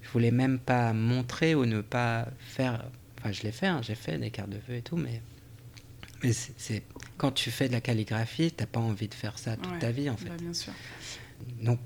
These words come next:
Speaker 1: mais c'est pas grave, parce que, euh, ça peut... en... quand c'est un passe-temps, quand c'est un truc qui aussi peut nourrir ton œil, hein.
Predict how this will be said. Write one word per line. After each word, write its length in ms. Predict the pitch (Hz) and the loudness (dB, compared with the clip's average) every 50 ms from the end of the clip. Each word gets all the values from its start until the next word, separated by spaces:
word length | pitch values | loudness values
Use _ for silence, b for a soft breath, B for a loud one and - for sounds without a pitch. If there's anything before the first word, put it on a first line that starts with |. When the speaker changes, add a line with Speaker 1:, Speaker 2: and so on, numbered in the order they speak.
| - - | -6 -2
Speaker 1:
mais 300 | - 127 131 135 143 135 | 2 4 6 6 6 4
c'est 160 | 123 - 156 | 2 2 2
pas 180 | 135 - 156 156 | 6 8 6 6
grave, 320 | 127 127 127 113 104 - - - - - | 6 4 2 0 0 -4 -12 -18 -18 -14
parce 160 | - - - - | -10 -8 -6 -2
que, 140 | - - | 2 6
euh, 260 | 120 131 135 135 120 104 | 6 8 8 6 6 4
ça 160 | - - 113 | 2 0 -2
peut... 200 | - - 117 117 - - | -2 -4 -10 -8 -4 0
en... 260 | 120 113 113 107 98 - - | 2 2 2 2 0 -4 -2
quand 160 | - 127 117 | 0 2 2
c'est 260 | 110 - 117 - - | 2 2 0 0 2
un 100 | 104 98 | 0 0
passe-temps, 540 | - - 110 98 - - - - 139 147 147 | 0 0 0 0 0 0 0 2 2 2 2
quand 200 | - - 117 110 | 2 0 0 2
c'est 100 | - 123 | 4 4
un 140 | 117 110 110 | 4 4 4
truc 200 | - - - - | 2 0 -2 0
qui 340 | - - 120 117 113 113 - - - - - - - | 2 4 4 4 4 2 -4 -12 -18 -18 -12 -4 -2
aussi 260 | - 139 - - - | -2 -2 0 -2 -4
peut 300 | 180 - - - - 165 | -4 -4 0 6 6 8
nourrir 380 | 165 160 143 135 147 151 147 - | 8 8 6 6 4 0 0 -2
ton 180 | - - 143 151 | -2 0 2 4
œil, 160 | 160 156 135 | 4 4 4
hein. 140 | 127 127 | 2 0